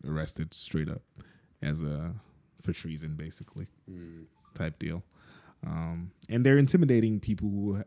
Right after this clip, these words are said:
Speaker 1: who were leaders of the protests, um, in different ways. They're freezing their bank accounts, um, seizing passports, for instance, making sure they can't travel. Um,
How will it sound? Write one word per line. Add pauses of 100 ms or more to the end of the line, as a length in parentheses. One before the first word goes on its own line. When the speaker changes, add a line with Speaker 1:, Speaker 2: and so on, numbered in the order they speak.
Speaker 1:
who
were (640)
leaders (520)
of
the
protests,
um, (240)
in
different
ways.
They're
freezing
their
bank
accounts,
um, (340)
seizing
passports, (240)
for
instance,
making
sure
they
can't
travel. (760)
Um,